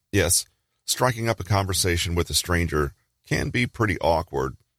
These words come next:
and even exhausting, but the truth is that it needn't be this difficult. The R method can take a lot of the hard work out of small talk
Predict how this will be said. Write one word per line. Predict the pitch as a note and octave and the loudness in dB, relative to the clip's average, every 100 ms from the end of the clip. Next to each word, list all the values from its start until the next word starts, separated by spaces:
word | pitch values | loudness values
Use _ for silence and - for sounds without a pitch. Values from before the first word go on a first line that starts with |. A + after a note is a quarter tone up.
| _ - | _ -2
and | F#2 | 0
even | F#2 A2 | 2 0
exhausting, | D2+ C#2+ E2 G2+ D2+ G#1 - _ _ _ _ | 0 2 2 2 -2 -8 -12 _ _ _ _
but | F#2+ - | -2 -2
the | |
truth | - - A#2+ F#2+ | -2 0 2 2
is | G#2 G#2 D#2 | 2 2 0
that | F2 E2+ - _ _ | 0 -2 -4 _ _
it | F#2+ E2 | -4 -2
needn't | F2+ F#2+ A2+ C3 - E2 | -2 0 0 -2 -8 -4
be | G2+ F#2+ | 0 0
this | D#2+ E2+ | 0 0
difficult. | - E2+ - E2 D2 - _ _ _ _ _ _ _ _ _ - | 0 -4 -2 0 0 -4 _ _ _ _ _ _ _ _ _ -4
The | G#2+ - - | -2 -2 0
R | G2 A#2 A2 | 2 2 0
method | E2+ C2+ - C#2+ D2 - _ _ _ | -2 -4 -4 -4 -4 -8 _ _ _
can | B2 B2+ | -4 0
take | C#3 A#2+ | 0 0
a | |
lot | C#2+ F2+ A#2+ | 2 2 2
of | C3+ | 0
the | G#2 | -2
hard | F2+ G#2+ F2+ | 2 2 4
work | F#2+ - | 0 2
out | - G#2+ | -2 0
of | A#2+ | 0
small | E2+ - G#2+ G#2+ G#2 | 2 2 2 0 0
talk | - C2 | 0 -2